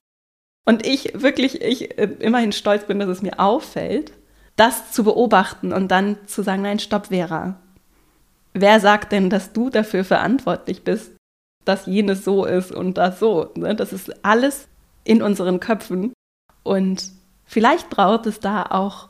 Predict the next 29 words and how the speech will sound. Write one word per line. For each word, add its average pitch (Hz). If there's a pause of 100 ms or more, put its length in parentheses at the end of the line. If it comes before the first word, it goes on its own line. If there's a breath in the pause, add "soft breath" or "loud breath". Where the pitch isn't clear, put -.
(120)
genau 208
diese 214
Schritte, 208
das 185
nicht 233
zu -
tun, 190
den 185
Weg 196
nicht 240
zu 185
gehen, 180 (240)
um 202
das 190
aufzubrechen 214
oder 247 (260)
es 202
vielleicht 185
sogar 185 (360)
ganz 190
bewusst 185
auch -
mal -
zu -
adressieren 180
und 185
zu 175
sagen, 180
so. 160